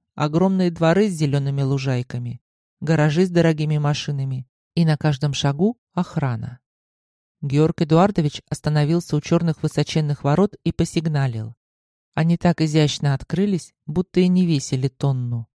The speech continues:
Мы въехали на подобный, как и везде в этом районе, широкий двор. Я быстро оглядела множество редких растений,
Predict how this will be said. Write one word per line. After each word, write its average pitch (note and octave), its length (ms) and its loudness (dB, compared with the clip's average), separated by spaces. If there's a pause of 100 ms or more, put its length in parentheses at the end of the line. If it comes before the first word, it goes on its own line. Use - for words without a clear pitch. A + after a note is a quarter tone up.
(220)
Мы D3 160 -2
въехали G3+ 480 0
на F3 140 2
подобный, D#3 640 2
как - 300 -4
и C3 40 -2
везде C#3 380 -4
в B2 60 -4
этом B2 240 -4
районе, F#3+ 540 0 (100)
широкий E3 480 -2
двор. C3+ 420 -6 (640)
Я D#3+ 200 0
быстро G3 420 2
оглядела E3 500 4
множество E3 520 2
редких D3+ 420 -2
растений, B2+ 720 -4